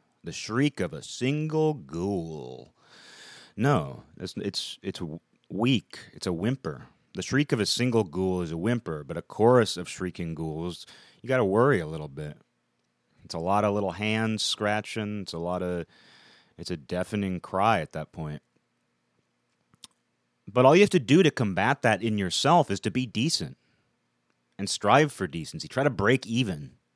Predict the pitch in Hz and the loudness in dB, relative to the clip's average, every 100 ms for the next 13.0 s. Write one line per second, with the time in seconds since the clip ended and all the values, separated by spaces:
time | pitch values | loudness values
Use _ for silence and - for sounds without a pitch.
0 | _ _ _ _ _ _ _ _ _ _ | _ _ _ _ _ _ _ _ _ _
1 | _ _ _ _ _ _ _ _ _ - | _ _ _ _ _ _ _ _ _ -8
2 | 87 101 - 139 117 127 123 113 101 110 | -2 -2 2 2 4 4 6 4 4 2
3 | 101 104 127 98 95 90 - - 131 - | 2 0 0 2 -2 -4 -10 -6 -4 -4
4 | - 123 127 127 117 110 104 123 - 92 | 0 4 6 4 2 -2 -2 -4 -4 -6
5 | 73 - - _ _ - 123 113 107 - | -8 -14 -20 _ _ -8 -2 0 0 2
6 | 135 120 - 120 - 101 - 101 110 73 | 2 2 -2 -4 -4 -10 -6 -2 0 -2
7 | 71 - - - _ _ _ _ - 90 | -8 -18 -20 -20 _ _ _ _ -4 -2
8 | 101 98 82 107 110 - 107 101 - 107 | 0 -2 2 2 2 -4 -8 -6 -2 -2
9 | 113 - 85 - 101 - 101 95 95 90 | -4 -6 -6 -2 -2 0 -4 -2 -2 -4
10 | 82 95 - 113 113 113 _ _ _ _ | -4 -4 -2 -4 -4 -8 _ _ _ _
11 | _ _ _ _ _ _ _ _ - 123 | _ _ _ _ _ _ _ _ -2 0
12 | 131 - - 135 151 165 143 117 113 110 | 0 -4 -4 -2 0 -2 -2 0 -2 -2